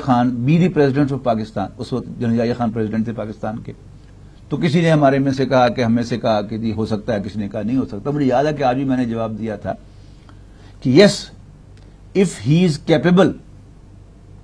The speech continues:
he can become the president of Pakistan۔" اصل بات تو کیپیبلٹی کی ہے نا، اگر کیپیبلٹی ہے تو۔ باقی ہمارے جو اسلاف کا معاملہ ہے،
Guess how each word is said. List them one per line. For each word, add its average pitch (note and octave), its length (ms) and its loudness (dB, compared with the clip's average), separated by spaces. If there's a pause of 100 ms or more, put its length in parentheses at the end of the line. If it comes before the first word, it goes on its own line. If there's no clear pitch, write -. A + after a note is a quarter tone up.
(920)
he D3+ 60 6
can D#3+ 180 4
become C#3 260 0
the A#2 220 -4
president G#2 200 -10
of A2 200 -16
Pakistan۔" - 320 -20 (1900)
اصل F#3+ 160 2
بات E3 160 6
تو G#3+ 80 4
کیپیبلٹی G#3+ 480 2
کی C#4+ 140 0
ہے C#3 60 4
نا، F#3+ 100 -2 (400)
اگر C3+ 140 -2
کیپیبلٹی F3 640 2
ہے F3 140 6 (320)
تو۔ A2 140 -2 (380)
باقی A3+ 380 2 (960)
ہمارے C3+ 300 4
جو C#3+ 320 2 (300)
اسلاف C3+ 440 4
کا - 220 6 (360)
معاملہ A2 320 2
ہے، G#2 220 0